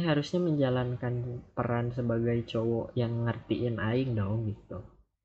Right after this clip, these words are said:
Sedangkan si ceweknya juga nggak ngomong. Ya aing sih sebagai penengah gitu ya. Aing sih, menurut aing konyol sih gitu, kayak ya cowoknya tentu saja salah dengan si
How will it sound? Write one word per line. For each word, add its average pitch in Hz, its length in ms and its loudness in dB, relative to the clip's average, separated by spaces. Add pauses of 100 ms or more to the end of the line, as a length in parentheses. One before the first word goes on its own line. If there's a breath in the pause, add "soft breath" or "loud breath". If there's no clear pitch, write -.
(320)
Sedangkan 127 800 4 (240)
si - 80 -14
ceweknya 101 400 0
juga 110 220 2 (100)
nggak - 240 -4
ngomong. 120 640 0 (560)
Ya 98 240 -2 (320)
aing 104 320 0
sih 147 320 2
sebagai 107 720 0 (1300)
penengah 113 640 2
gitu 113 400 2
ya. 123 60 -2 (180)
Aing 123 320 0
sih, 196 160 2 (320)
menurut 127 320 8
aing 170 320 10 (320)
konyol 131 560 6
sih 165 240 4
gitu, 131 240 2
kayak 107 240 0 (960)
ya 107 320 4 (400)
cowoknya 113 560 4 (320)
tentu 120 240 6
saja 120 480 6
salah 104 480 2
dengan 110 320 2
si - 100 -2